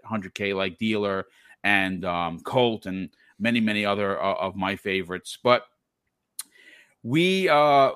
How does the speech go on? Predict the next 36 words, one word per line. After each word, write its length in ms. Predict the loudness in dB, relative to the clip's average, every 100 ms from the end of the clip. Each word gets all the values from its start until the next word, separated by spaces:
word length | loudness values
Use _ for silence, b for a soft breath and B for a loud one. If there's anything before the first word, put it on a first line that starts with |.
| -4
you 120 | -6
know, 220 | -4 -4 -10 -18 -8
uh, 360 | -2 0 0 -4 _ _ _
we 200 | -6 -4
saw 260 | 0 2 2
the 80 |
story 420 | -2 -2 -2 0 -2
unfold, 640 | -4 -8 -8 -8 -8 -16 _ -8
and 400 | -4 -2 -2 -4
of 120 | -6
course, 640 | -8 0 2 2 0 -12 -8
uh, 200 | -4 -4
the 160 | -4 -6
lead 320 | -4 -4 -6
story 360 | -4 0 0
that 200 | 0 -4
I 60 | -6
have, 260 | -4 -4 -4 -8
that 140 | -6
I 20 | -2
have 220 | -2 -2
on 80 | -2
my 160 | -4
screen 360 | -4 -8 -4 -4
is 80 | -4
from 240 | -6 -4
Windows 320 | -2 -2 -4
Centrals 360 | -4 -8 -8 -6
dot 240 | -4 -4
com. 320 | 0 0 0 -6 B
It's 240 | 0 0 0
written 340 | -2 -2 -4
by 420 | 0 2 2 -2 -8 B B
the 80 | -6
great, 680 | -6 -2 -2 -2 -12 -16 -18 _ _ -4
uh, 220 | -2